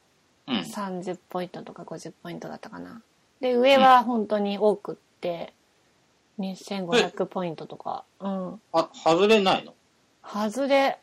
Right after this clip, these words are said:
Speaker 2: <clears throat> 外れどうだったかな？あったような気もするし、なかったような気もするし、そこら辺はちょっと記憶が曖昧なんですけど。
Speaker 1: で、一回引いても毎日引けるの？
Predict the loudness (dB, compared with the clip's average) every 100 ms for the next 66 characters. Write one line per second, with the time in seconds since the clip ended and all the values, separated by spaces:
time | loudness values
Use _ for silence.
0 | _ -2 2 2 0 _ _ -20 _ _
1 | _ _ _ _ _ _ -10 -6 -4 -2
2 | 0 4 6 6 4 0 -6 -8 -8 -2
3 | -2 0 2 6 6 4 -2 -2 -2 2
4 | 6 6 6 -2 2 2 2 -2 -4 -8
5 | -10 -10 -10 -10 -10 -10 -10 -8 -2 2
6 | 2 2 -2 -4 -4 -4 -2 -2 -2 -2
7 | -2 -4 -8 -10 -10 -12 -14 -8 -4 -4
8 | -4 -10 _ _ _ _ _ -2 0 0
9 | -2 -4 2 4 4 4 4 4 2 0
10 | -2 -8 -12 -12 -12 -14